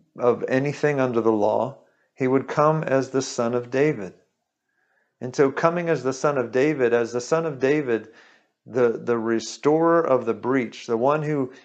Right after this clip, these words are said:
broke down the middle wall of separation through his living sacrifice on that cross, conquering sin and death and holding all keys of authority, restores man back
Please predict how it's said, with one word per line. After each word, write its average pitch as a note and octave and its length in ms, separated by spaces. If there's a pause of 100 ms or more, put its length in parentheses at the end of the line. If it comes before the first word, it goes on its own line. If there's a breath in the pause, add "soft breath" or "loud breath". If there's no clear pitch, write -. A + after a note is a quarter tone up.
(180 loud breath)
broke D3 440
down D3 340
the B2+ 60
middle C#3+ 360
wall C#3 240
of B2+ 60
separation B2+ 800
through A#2 200
his A2+ 200
living D3 320
sacrifice B2 720
on B2 180
that A#2 200
cross, G#2+ 500 (380 loud breath)
conquering D#3 600
sin D3+ 320
and D3+ 180
death A2 280
and A2+ 140
holding C3+ 320
all D3 220
keys D#3+ 300
of A#2+ 100
authority, A#2 640 (280 loud breath)
restores D#3 880
man C3+ 640 (280 soft breath)
back C#3 640